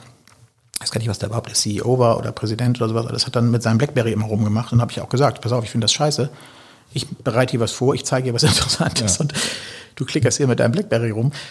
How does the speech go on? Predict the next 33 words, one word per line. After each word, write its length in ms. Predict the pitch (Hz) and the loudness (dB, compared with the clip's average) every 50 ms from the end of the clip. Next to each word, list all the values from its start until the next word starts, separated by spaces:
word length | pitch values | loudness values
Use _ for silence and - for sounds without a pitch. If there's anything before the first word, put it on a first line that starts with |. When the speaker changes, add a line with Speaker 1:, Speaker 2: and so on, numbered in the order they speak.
| - - - | -18 -2 2
Speaker 1:
Was 120 | 139 127 143 | 2 4 4
ich 40 | |
jetzt 160 | 139 131 139 165 | 4 4 4 4
nicht 160 | 160 151 170 | 2 4 4
wusste, 220 | 175 - - - | 2 4 4 2
ist 140 | - 120 117 | 2 2 2
ehrlich 240 | - 120 117 117 - | 0 0 0 0 0
gesagt, 320 | 123 120 120 127 135 - | 0 2 4 2 2 0
das 120 | 139 - - | -2 0 2
war 80 | 127 123 | 2 2
jetzt 120 | 120 - | 2 2
ein 40 | 127 | 0
bisschen 220 | 127 - - 127 - | 0 2 0 -2 -2
flapsig 340 | - 147 131 - - 120 | -2 -2 -2 -2 -4 -4
dahergesagt, 580 | - 113 110 131 135 127 113 117 117 113 117 - | -2 -2 0 0 0 0 0 0 0 -2 -2 -4
aber 80 | 117 104 | -8 -8
ich 120 | - - | -6 -2
wusste 200 | 147 - - - | -2 -2 -2 0
auch 80 | - 123 | 2 2
nicht, 180 | 143 135 - 139 | 2 2 2 0
dass 100 | 123 - | 0 0
das 120 | 127 - | 0 0
sein 120 | 131 117 | 0 0
erster 340 | - - 139 131 - 135 - | 0 0 -2 0 0 -2 -2
offizieller 680 | 139 131 147 131 - - - 123 120 120 117 120 117 - - _ - | -2 -2 -2 -2 -2 -2 -2 0 0 0 0 -2 -4 -8 -14 _ -4
Termin 360 | - 123 139 151 160 156 135 | -2 0 2 4 4 4 4
war 140 | 220 202 - - - 135 | 4 2 2 4 4 4
<laughs> 140 | - - - | 4 4 4
als 200 | 170 165 - - | 2 0 4 4
neuer 240 | - 151 139 143 147 | 6 6 6 6 4
Chef 380 | - - - - 180 175 - | 2 2 4 4 4 4 4
und 120 | 139 135 127 | 2 2 4
dann 200 | - 175 175 | 4 4 4